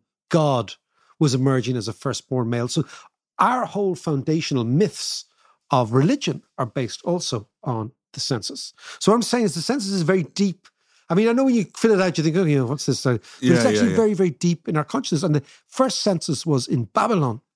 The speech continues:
Speaker 1: about six thousand years ago.
Speaker 2: Right.
Speaker 1: And of course, writing comes from the census, right? So you see a co-evolution of numbers and writing at the same time.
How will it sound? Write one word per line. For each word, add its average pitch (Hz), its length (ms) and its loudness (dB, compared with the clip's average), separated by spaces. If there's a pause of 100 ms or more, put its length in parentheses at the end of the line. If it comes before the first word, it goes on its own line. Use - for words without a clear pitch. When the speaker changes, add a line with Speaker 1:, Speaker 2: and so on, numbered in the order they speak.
(800)
Speaker 1:
about 196 320 -6
six - 240 -6
thousand 160 340 -4
years 190 200 -2
ago. 175 180 -12 (360)
Speaker 2:
Right. 143 400 -2 (680)
Speaker 1:
And 147 120 0
of 147 80 -2
course, - 440 -2
writing 139 600 -2
comes 117 240 -4
from 135 120 -6
the 104 80 -6
census, - 600 -8 (340)
right? 147 160 -4
So - 300 -2 (260)
you 156 100 0
see 233 240 -4
a 220 60 -4
co-evolution 151 1040 -2 (680)
of 107 140 -6
numbers 131 800 0
and 113 200 -4
writing 123 340 -2
at 101 80 -10
the 131 60 -8
same 110 280 -4
time. 123 300 -8